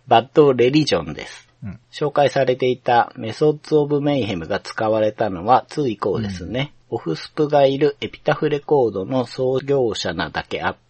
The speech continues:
Speaker 1: て、バッドレジジョンも良い曲が多いので忘れないであげてください。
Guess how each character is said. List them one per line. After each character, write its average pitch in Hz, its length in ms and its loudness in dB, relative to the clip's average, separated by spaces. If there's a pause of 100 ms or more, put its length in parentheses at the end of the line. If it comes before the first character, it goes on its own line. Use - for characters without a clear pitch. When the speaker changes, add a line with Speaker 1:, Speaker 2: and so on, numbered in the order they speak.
Speaker 1:
て、 127 160 2
バ 104 200 -4
ッ - 20 -20 (100)
ド 139 160 0
レ 135 160 -2
ジ 131 140 -6
ジ 127 100 -4
ョ 92 60 -2
ン 90 180 -8
も 139 300 -2
良 117 180 2
い 92 80 -4
曲 - 320 -12
が 92 160 0
多 87 140 0
い 78 40 -8
の 80 120 -12
で 156 180 4
忘 104 240 0
れ 95 160 -6
な 92 180 -8
い 82 100 -8
で 120 180 4
あ 98 80 4
げ 82 160 -10
て - 160 -12
く - 120 -12
だ - 200 -8
さ 135 160 0
い。 - 120 0